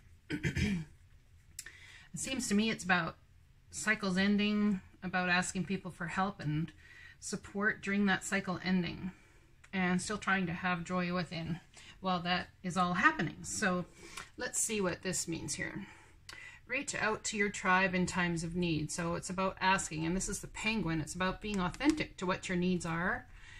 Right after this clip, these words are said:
and understanding the way you feel is there for a reason and honoring that.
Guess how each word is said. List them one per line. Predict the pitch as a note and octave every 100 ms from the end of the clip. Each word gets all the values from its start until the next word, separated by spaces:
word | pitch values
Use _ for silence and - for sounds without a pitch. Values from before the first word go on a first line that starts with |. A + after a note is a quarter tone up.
| - -
and | G3+
understanding | G#3 F#3 - G3+ G3+ F#3+ F3 F3 -
the | F#3
way | G3+
you | F#3+
feel | F3+ - G#3+ F#3+
is | F3+
there | G3 F3+
for | - F3+
a |
reason | F3 F3+ F3 A3
and | G3 F3+
honoring | F#3 F#3+ F#3+ F3+
that. | F3 E3